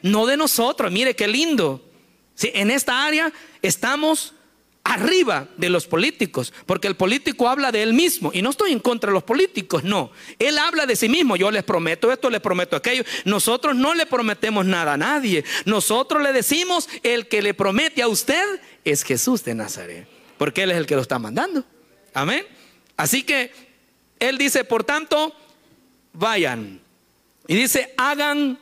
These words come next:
discípulos". Nosotros somos los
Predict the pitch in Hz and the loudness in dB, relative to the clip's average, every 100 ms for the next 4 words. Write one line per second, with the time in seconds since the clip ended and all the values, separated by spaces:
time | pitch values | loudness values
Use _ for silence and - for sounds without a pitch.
0 | - 170 226 - 320 320 - 247 208 185 | -14 -4 0 2 2 0 0 2 4 2
1 | 135 - - - - - - _ _ _ | 0 -4 -8 -10 -14 -18 -20 _ _ _
2 | _ _ _ _ _ _ _ _ _ _ | _ _ _ _ _ _ _ _ _ _
3 | - - 156 160 233 247 233 254 262 254 | -20 -6 -2 0 2 0 0 2 2 2
4 | 185 | 0